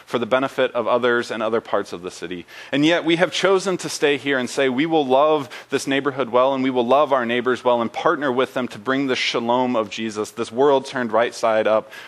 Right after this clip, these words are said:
right here on earth as it is in heaven." I think another way that we see us turning the world upside down is by us partnering with, in my totally unbiased opinion, one of the best nonprofits in town in the Lighthouse,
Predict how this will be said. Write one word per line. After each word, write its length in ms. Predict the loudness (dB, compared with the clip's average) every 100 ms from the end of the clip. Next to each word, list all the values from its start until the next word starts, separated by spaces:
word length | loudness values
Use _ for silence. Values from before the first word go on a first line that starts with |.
| -8
right 260 | 0 0 -2
here 380 | -6 0 2
on 300 | 2 2 0
earth 260 | 0 -2 -2
as 160 | -6 -8
it 140 | -4
is 340 | -4 -4 -10 -18 -20 -16
in 80 | -12
heaven." 380 | -10 -10 -12 -18 _ _ _ _ _ -20 _ _ _ _ -4
I 80 |
think 200 | 0 2
another 260 | 2 2 2
way 140 | 2
that 80 | 2
we 80 | -2
see 240 | -2 0
us 100 | 0
turning 300 | 0 -2 0
the 80 | 2
world 260 | 4 4 4
upside 320 | 0 0 0
down 240 | 0 0
is 160 | -2 -4
by 220 | 0 0
us 160 | 2 -2
partnering 520 | -2 -2 0 -2 0
with, 240 | 0 -2 -6 -18 -6
in 120 | 0
my 140 | 2 2
totally 480 | 2 2 4 2 2
unbiased 560 | 0 2 2 2 0
opinion, 460 | -4 -4 -2 0 0
one 100 | 0
of 100 | 0
the 80 | 0
best 280 | 0 0
nonprofits 640 | 0 0 0 0 0 -2 -4
in 120 | -6
town 280 | -2 -2 0
in 100 | 0
the 60 |
Lighthouse, 720 | 2 0 0 -6 -6 -6 -10